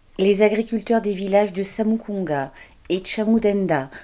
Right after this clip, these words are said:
ont été chassés de leurs terres se trouvant sur la concession d'une compagnie minière.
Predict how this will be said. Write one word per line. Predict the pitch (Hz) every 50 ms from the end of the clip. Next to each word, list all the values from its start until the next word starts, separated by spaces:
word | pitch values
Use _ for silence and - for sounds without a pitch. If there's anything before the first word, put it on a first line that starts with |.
| - - -
ont | 190 190
été | 190 208 202 - 208
chassés | 202 - 214 208 208 - 226
de | 202 202 202
leurs | 196 202 196 -
terres | - - 190 185 185 190 196 190
se | - 208
trouvant | 196 - - 202 180 180 185
sur | 185 - 185
la | 165 165
concession | - 170 165 - 175 165 - 185 185
d'une | 180 175 160 156
compagnie | - - 165 156 - 160 160 160 165
minière. | 165 160 165 170 165 160 147 127 123 123 127